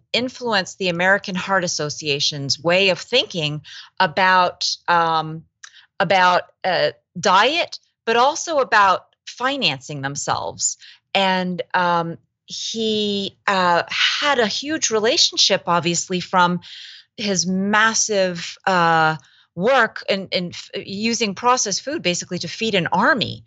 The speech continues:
So he had a huge relationship with processed food and huge conflict of interest in terms of, um, what he wanted to promote. And, um, he actually was,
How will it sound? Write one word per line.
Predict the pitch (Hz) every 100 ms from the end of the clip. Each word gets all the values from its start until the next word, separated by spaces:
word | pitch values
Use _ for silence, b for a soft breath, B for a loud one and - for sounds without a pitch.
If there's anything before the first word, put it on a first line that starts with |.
| B B B
So | -
he | 262
had |
a | 226
huge | 330 453 320
relationship | 254 403 - 180 180
with | 175
processed | - 190 190 180
food | - 208
and | 208
huge | - - 339 415 415 277 - B B B
conflict | - 277 269 262 240 233
of | 190
interest | 214 277 208 170 -
in | - 180
terms | - 202 196 190 -
of, | 165 160 156 156 -
um, | 175 165 156 156 151 _ _ _ _ _ _ - B B B B _ _ _
what | - 202 226 -
he | - 254
wanted | 220 208 190
to | 165
promote. | - 170 208 143 - _ B B B
And, | 196 190 185 185 175 _ -
um, | 196 175 170 165 - _
he | - - 262
actually | 302 311 - 320 294
was, | 208 220 190 185 185 175 - -